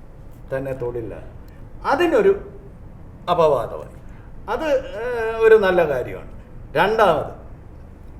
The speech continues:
ഇദ്ദേഹത്തിന് അങ്ങനെ അനന്തമായിട്ട് ജയിലിൽ പാർപ്പിച്ച് ഇങ്ങനെ ഇട്ടിട്ട് ഇലക്ഷനെ നേരിടുമ്പോൾ അത്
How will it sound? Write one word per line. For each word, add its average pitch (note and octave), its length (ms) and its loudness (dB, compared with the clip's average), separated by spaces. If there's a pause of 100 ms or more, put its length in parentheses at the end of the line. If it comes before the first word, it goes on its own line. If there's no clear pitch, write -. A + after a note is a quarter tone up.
(100)
ഇദ്ദേഹത്തിന് B3 600 8 (1120)
അങ്ങനെ B3 360 4
അനന്തമായിട്ട് A#3 680 4 (100)
ജയിലിൽ A3 360 8
പാർപ്പിച്ച് F#3+ 560 2 (340)
ഇങ്ങനെ G#3 300 0 (200)
ഇട്ടിട്ട് F#3+ 400 -2 (180)
ഇലക്ഷനെ A3 480 -2 (120)
നേരിടുമ്പോൾ F3 640 6 (680)
അത് G3 160 4